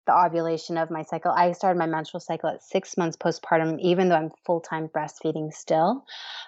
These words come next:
But in, like, my life, the phase and the cycle I'm in right now,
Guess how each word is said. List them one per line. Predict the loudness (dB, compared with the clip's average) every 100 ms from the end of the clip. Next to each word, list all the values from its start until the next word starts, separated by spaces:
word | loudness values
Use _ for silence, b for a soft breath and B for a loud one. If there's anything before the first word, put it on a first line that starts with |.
| _
But | 4 6
in, | 4 4
like, | 2 0
my | -2 -2
life, | 0 2 2 2 -4 -20 -10
the | -10
phase | -10 2 4 6 2 -2
and | -8
the | -8
cycle | -4 -2 0 0
I'm | -2 -2
in | -6 -2
right | -2 0
now, | 0 0